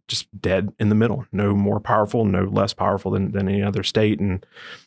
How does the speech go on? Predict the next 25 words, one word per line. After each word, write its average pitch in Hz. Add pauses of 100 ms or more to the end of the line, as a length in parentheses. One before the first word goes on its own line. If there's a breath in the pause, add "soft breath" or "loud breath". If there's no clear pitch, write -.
(140)
he, 131
he 117
has 107
this 110
theory 98
that 98
because 104
we've 110
had 95
these 95
larger 95
than 90
life 92
governors 92
like 98
Earl 98
Long, 101
Huey 101
Long, 95 (520)
Edwin 92
Edwards, 92 (420)
uh, 92
John 92
McKithen, 92 (120)
uh, 95